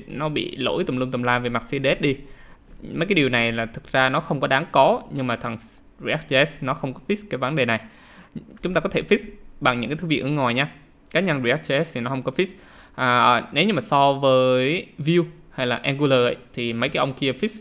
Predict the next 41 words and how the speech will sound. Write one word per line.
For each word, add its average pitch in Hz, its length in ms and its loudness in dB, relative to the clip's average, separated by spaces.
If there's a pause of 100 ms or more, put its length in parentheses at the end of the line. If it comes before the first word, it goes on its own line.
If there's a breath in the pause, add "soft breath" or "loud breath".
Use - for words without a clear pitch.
(360)
rất 151 220 0
là 170 60 0
easy. 123 380 0 (480)
Nó 131 420 -2
nằm 135 240 0
sẵn 196 540 -4
trong 135 200 -2
cái 127 220 0
framework 151 340 -2
của 131 120 -6
họ 127 180 2
luôn. 127 300 2
Còn 120 200 -6
React 120 380 -2
J 135 140 4
S 156 120 -10 (360 loud breath)
nó 131 160 -2
định 147 200 0
hình 117 280 -4
nó 120 200 -2
chỉ 131 160 -6
là 131 100 -2
một 117 180 -4
cái 135 140 2
library 127 540 2
thôi, 131 280 2 (320 loud breath)
nên 127 200 0
là 110 260 0
nó 139 100 0
không 131 260 -6
có 135 460 2 (400)
những 123 220 -10
cái 135 160 -2
tính 160 200 -4
năng 139 140 -2
đấy. 135 220 4 (280)
Ok. 127 380 -4 (580 loud breath)
Rồi, 123 220 2
tiếp - 140 -2
theo 160 180 8
ấy, 185 120 4